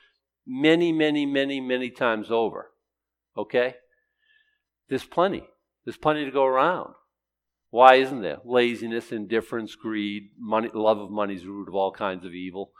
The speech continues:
Um, there's a lot of reasons. But God doesn't cheap out. God doesn't, like,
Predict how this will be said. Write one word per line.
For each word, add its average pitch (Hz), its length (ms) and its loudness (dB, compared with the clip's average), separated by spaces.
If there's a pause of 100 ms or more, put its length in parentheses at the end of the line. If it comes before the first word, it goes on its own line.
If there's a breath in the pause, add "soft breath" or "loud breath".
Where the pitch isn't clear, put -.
(400 loud breath)
Um, 120 300 4 (180)
there's 127 140 -8
a 131 40 -8
lot 175 200 6
of 208 80 2
reasons. 80 340 -4 (500 soft breath)
But 143 160 -6
God 247 200 2
doesn't 240 320 -10
cheap - 320 -8
out. 190 320 -2 (260)
God 190 180 -2
doesn't, 202 300 -4
like, 135 260 0